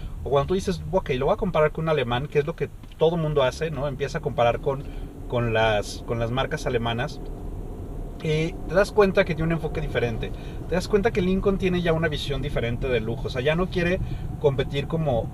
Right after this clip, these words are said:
por ejemplo, Cadillac sí ha querido competir con, con las alemanas, y dices, "No, yo soy diferente, o sea, sí te voy a dar un buen aplomo, sí te voy a dar un muy buen manejo, pero te quiero dar más comodidad, te quiero, te quiero chiquear, te quiero tomar así como en mis brazos y, y,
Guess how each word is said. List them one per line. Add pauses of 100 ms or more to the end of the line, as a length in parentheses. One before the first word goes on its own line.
por
ejemplo,
Cadillac
sí
ha
querido
competir
con,
con
las
alemanas, (880)
y (300)
dices,
"No,
yo
soy
diferente,
o
sea,
sí
te
voy
a
dar
un
buen
aplomo,
sí
te
voy
a
dar
un
muy
buen
manejo, (380)
pero
te
quiero
dar
más
comodidad, (100)
te
quiero, (140)
te
quiero
chiquear,
te
quiero (400)
tomar
así
como
en
mis
brazos (500)
y, (120)
y,